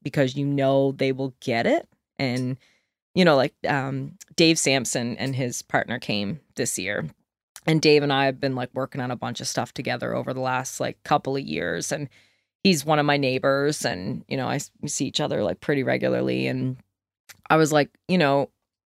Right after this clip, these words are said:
we have a room, 'cause Danielle was going home early, and there was a couple of rooms that came up. I was like, "Do you guys wanna come?" 'Cause I said, "I think you will really love it." And he was like, "Okay, okay, okay. Let's make sure, you know, like, Marcy's good with it." And I talked to her, and she's like,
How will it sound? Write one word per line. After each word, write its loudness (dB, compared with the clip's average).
we 4
have 4
a 4
room, 0
'cause -6
Danielle -2
was -6
going -4
home -4
early, 4
and 0
there 4
was 6
a 4
couple 4
of 2
rooms 2
that 0
came -2
up. 0
I 2
was 0
like, 0
"Do 0
you 0
guys 8
wanna 0
come?" 0
'Cause 2
I 4
said, 0
"I 0
think 0
you -2
will 0
really 0
love 0
it." -10
And 2
he 2
was -6
like, -6
"Okay, 0
okay, 0
okay. 2
Let's 2
make -4
sure, -2
you 0
know, 0
like, -2
Marcy's -2
good 2
with -2
it." 8
And -2
I 2
talked 0
to 0
her, -2
and -8
she's -10
like, -2